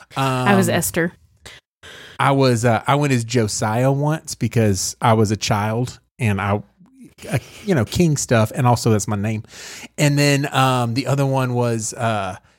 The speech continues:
Speaker 2: I went as the Holy Ghost one time. I just, it was just a ghost costume, Holy Ghost. It's fine. It's fine. It's fine. Um,
Speaker 1: Fine.
Speaker 2: but, uh, th-, we always get asked, "Hey, well, you wanna, you wanna be involved?" And we're always like,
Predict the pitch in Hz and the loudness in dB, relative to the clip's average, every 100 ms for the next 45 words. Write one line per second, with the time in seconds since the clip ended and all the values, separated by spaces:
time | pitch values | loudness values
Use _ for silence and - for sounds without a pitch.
0 | _ _ 139 143 120 120 117 127 110 113 | _ _ 2 4 4 2 4 4 2 2
1 | 120 - 131 123 139 139 139 - 117 - | 0 0 -2 0 0 -2 -4 -8 -10 -10
2 | - _ _ _ _ 104 104 - - - | -12 _ _ _ _ -10 -10 -14 -4 -4
3 | - - 110 - 120 110 - 123 117 120 | -2 0 2 2 0 0 0 0 2 -2
4 | - _ 123 113 110 110 110 - _ _ | -6 _ 2 2 2 -2 -4 -10 _ _
5 | _ _ - - _ - 139 - 95 92 | _ _ -14 -14 _ -2 -2 0 -2 -4
6 | - - 160 - 104 87 92 - _ _ | -8 -6 -4 -2 -4 -4 -6 -8 _ _
7 | 170 170 - 156 90 - - - - 160 | -2 0 0 -2 -4 -12 -20 -20 -4 0
8 | 165 156 143 120 104 - _ _ _ _ | 2 2 2 0 -6 -12 _ _ _ _
9 | 143 156 160 175 175 190 240 247 226 226 | -4 -2 -2 -6 -6 0 2 2 0 0
10 | 233 214 - 202 175 160 165 165 151 156 | 0 0 2 2 2 2 2 2 0 -2
11 | 160 160 160 160 147 135 139 180 190 135 | 0 2 2 2 2 2 2 0 -2 -2
12 | 139 147 156 151 147 | 0 0 0 0 -2